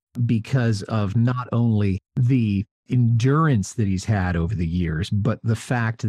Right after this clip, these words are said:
that he's straddled the folk and the country and the pop and the rock styles in a way that I don't know that anybody else has except Dylan himself.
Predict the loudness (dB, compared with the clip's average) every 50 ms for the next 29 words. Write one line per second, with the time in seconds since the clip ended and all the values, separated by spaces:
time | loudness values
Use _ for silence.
0 | -2 -2 -2 0 0 -2 -2 -4 -8 _ _ -2 0 2 2 0 -2 -6 -12 -14
1 | -12 -12 -6 -2 -2 0 0 0 0 0 0 0 0 0 -2 -4 -4 -4 -4 -2
2 | 0 2 2 0 0 0 -2 -2 -2 -4 -4 -4 -2 0 0 0 0 0 0 0
3 | 2 2 2 2 0 -2 -4 -6 -4 -2 -2 0 0 -2 -2 -2 -2 0 0 0
4 | 0 0 0 0 0 -2 -4 -6 _ -14 -16 -14 -8 -4 -2 0 0 0 0 0
5 | 0 0 0 0 0 0 0 0 0 0 0 0 -2 -2 -2 -2 0 0 0 0
6 | 0 0 0 0 2 2 2 0 0 -4 -4 -4 -4 -4 -2 0 0 2 2 2
7 | 2 0 0 0 0 0 0 -2 -2 0 0 0 0 0 -2 -4 -4 -4 -4 -4
8 | -4 -2 -2 0 0 2 2 2 2 2 2 2 0 -2 -2 -2 -2 -2 -2 -4
9 | -8 -14 -16 -18